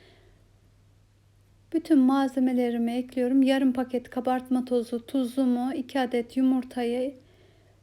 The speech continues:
bir yemek kaşığı elma sirkesini kek kıvamında bir hamur yapacağım. Normal suyla karıştırıyorum.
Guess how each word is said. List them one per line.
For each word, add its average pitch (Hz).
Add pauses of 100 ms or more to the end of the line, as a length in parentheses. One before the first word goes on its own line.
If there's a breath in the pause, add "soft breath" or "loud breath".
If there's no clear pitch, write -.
(120)
bir 294
yemek 269
kaşığı 240
elma 254
sirkesini 254 (1700 soft breath)
kek 330
kıvamında 269 (120)
bir 294
hamur 269
yapacağım. 247
Normal 277
suyla 277 (1160)
karıştırıyorum. 262